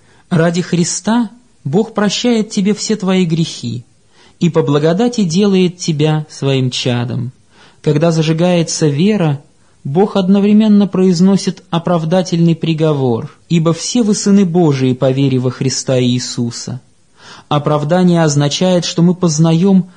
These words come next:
как благ Господь, поскольку Он открывает путь к спасению и вечной жизни. "Кто Бог, как Ты? Ты ввергнешь в пучину морскую все грехи наши".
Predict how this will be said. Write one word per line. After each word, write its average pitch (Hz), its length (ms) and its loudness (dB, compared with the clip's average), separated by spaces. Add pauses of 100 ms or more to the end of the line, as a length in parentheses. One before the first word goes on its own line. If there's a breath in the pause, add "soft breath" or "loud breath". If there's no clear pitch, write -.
(200 loud breath)
как 175 260 -2
благ 196 340 0
Господь, 151 800 -4 (360)
поскольку 139 580 -2
Он 180 220 2
открывает 170 640 -2
путь 160 200 -2
к - 80 -16
спасению 160 800 0
и 120 120 2
вечной 135 420 0
жизни. 131 640 -4 (580 soft breath)
"Кто - 300 -2
Бог, 202 340 0
как 160 240 -4
Ты? 123 380 -4 (640 soft breath)
Ты 151 100 2
ввергнешь 147 600 0
в - 100 -18
пучину 165 500 0
морскую 156 640 0
все 156 260 -2
грехи 147 460 -2
наши". 127 580 -2